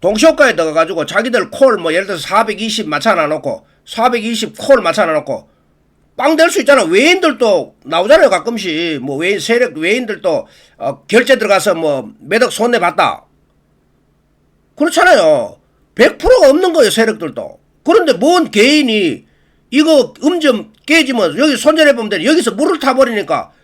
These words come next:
사십 몇만 원 주고 뿌죠. 그-, 그래서, 어,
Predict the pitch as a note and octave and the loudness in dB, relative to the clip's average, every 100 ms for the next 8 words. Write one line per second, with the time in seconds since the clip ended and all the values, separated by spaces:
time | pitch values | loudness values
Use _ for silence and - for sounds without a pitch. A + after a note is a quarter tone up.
0 | _ _ - C#4 D#4 D4+ A#3 A3 D#3+ E3 | _ _ -2 0 2 2 2 0 -2 -8
1 | D3 - - _ _ _ _ _ _ _ | -10 -18 -20 _ _ _ _ _ _ _
2 | _ _ _ _ _ _ _ _ _ - | _ _ _ _ _ _ _ _ _ -20
3 | - D#4 E4+ D4 C#4 C#4+ A#3 A#3 G#3+ F3 | -2 2 2 4 6 6 6 2 0 0